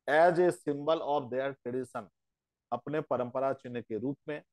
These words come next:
वो अपनी बेटियों को शादी के उपलक्ष्य में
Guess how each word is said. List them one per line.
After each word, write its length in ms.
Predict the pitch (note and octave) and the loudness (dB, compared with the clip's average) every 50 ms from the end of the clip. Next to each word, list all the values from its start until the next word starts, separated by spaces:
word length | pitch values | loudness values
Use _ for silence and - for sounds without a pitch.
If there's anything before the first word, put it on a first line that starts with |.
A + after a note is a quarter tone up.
| _ _ _ _ _ _ _ _ _ _ _ _ _ - | _ _ _ _ _ _ _ _ _ _ _ _ _ -4
वो 320 | B2+ B2+ B2 B2+ C#3+ - _ _ _ _ _ _ _ _ _ - | -2 -2 -2 -2 -6 -10 _ _ _ _ _ _ _ _ _ -16
अपनी 240 | A2 - - A#2+ A2+ | -16 -14 -10 -10 -8
बेटियों 440 | G2+ A2 A2+ G#2+ - D3+ D#3+ E3 D3+ | -6 -6 -6 -6 -4 -4 -4 -4 -4
को 240 | - D#3 D3+ D#3 E3 _ _ _ _ _ _ _ - | -4 -8 -10 -10 -10 _ _ _ _ _ _ _ -6
शादी 240 | A2+ A2+ A#2 B2+ B2+ | -4 -4 -2 -2 -4
के 120 | A#2 B2 | -4 -4
उपलक्ष्य 440 | A2+ G2+ - A2+ C3 C3+ - _ - - | -4 -4 -4 -8 -10 -10 -10 _ -20 -16
में 140 | C#3+ C#3+ D3+ | -16 -16 -16